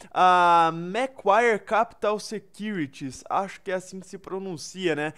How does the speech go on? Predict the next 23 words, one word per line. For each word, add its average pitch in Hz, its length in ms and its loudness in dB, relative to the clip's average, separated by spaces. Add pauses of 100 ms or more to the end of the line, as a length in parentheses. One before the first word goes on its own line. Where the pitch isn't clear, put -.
(180)
ela 196 300 2
previu 208 880 -4 (320)
e 220 140 -10
também 220 480 -2 (100)
acertou 233 880 -2
no 160 160 -8
lançamento 180 560 -8
dos 170 260 -10
dois 185 320 -4
novos 175 420 -2 (320)
videogames 190 760 -4
aí 175 320 -4
da 202 180 0
Sony, 196 240 -6
que 185 80 -16
seria 190 260 -4
o 202 120 -4
Slim 180 380 -10
e 190 60 -6
o 196 60 -4
Play 196 300 -4
quatro 180 440 0
Pro. 170 440 -2